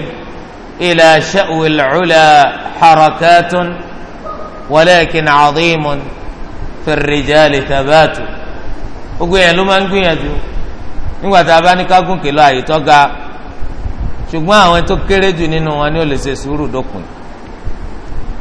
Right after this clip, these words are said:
Àwọn tó kéré jù nínú wọn ni ó lè ṣe sùúrù dópin. Sùúrù, ìpinnu ọkàn tó lágbára, èèyàn fi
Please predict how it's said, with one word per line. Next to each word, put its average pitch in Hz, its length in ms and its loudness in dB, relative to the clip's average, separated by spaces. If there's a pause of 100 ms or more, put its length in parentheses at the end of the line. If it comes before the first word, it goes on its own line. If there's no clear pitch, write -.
Àwọn 160 240 2
tó 175 200 0
kéré 190 240 4
jù 165 140 -2
nínú 156 280 -2
wọn 151 140 2
ni 170 60 -2
ó 170 60 0
lè 143 120 -2
ṣe 135 160 -6
sùúrù 143 340 -6
dópin. 123 340 -6 (1500)
Sùúrù, 208 420 6 (1300)
ìpinnu 185 360 2
ọkàn 180 320 4
tó 185 100 0
lágbára, 185 480 6 (1120)
èèyàn 165 260 2
fi 180 120 0